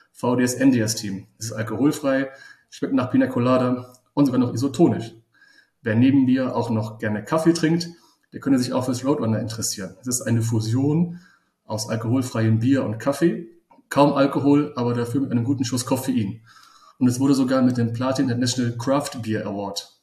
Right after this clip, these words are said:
ausgezeichnet. Also perfekt für eine lange Auswärtsfahrt mit unserem F C S P,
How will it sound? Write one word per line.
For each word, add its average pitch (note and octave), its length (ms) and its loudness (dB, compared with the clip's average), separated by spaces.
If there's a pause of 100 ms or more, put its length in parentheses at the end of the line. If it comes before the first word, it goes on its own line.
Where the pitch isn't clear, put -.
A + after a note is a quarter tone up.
(140)
ausgezeichnet. - 760 -8
Also B2 180 -2
perfekt E3+ 380 0
für C#3 80 -2
eine C3+ 100 4
lange C3+ 320 2
Auswärtsfahrt C3+ 560 0
mit A2+ 140 -4
unserem A#2 320 0
F G#2+ 140 -6
C - 120 -6
S A2+ 160 -4
P, F#2+ 300 -8